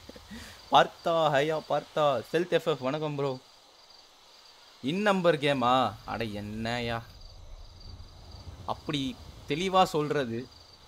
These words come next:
In number கேம் வந்து செவன் ஃபைவ் ஜீரோ த்ரீ நினைக்கிறேன். ஆமா, செவன் ஃபைவ் ஜீரோ த்ரீ. ஐயோ, அந்த போலீஸ் இன்னும் இங்க தான்யா சுத்திட்டு இருக்கான். வண்டி சத்தம் கேக்குதுயா. இங்க பக்கத்துல வேற எங்க ரோடு இருக்குது? ஐயையோ, ஒரே மலையா இருக்குது இந்த இடம்.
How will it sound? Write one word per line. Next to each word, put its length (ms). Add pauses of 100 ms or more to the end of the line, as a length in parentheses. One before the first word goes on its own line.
(720)
In 160
number 160
கேம் 220
வந்து 200
செவன் 180
ஃபைவ் 260
ஜீரோ 260 (100)
த்ரீ 120
நினைக்கிறேன். 380
ஆமா, 200
செவன் 260
ஃபைவ் 180
ஜீரோ 280
த்ரீ. 80 (1700)
ஐயோ, 60
அந்த 180
போலீஸ் 220
இன்னும் 180
இங்க 120
தான்யா 120
சுத்திட்டு 360
இருக்கான். 200
வண்டி 200
சத்தம் 280
கேக்குதுயா. 380 (1500)
இங்க 120 (120)
பக்கத்துல 400
வேற 140
எங்க 240
ரோடு 260
இருக்குது? 460
ஐயையோ, 640
ஒரே 220
மலையா 520
இருக்குது 180
இந்த 180
இடம். 400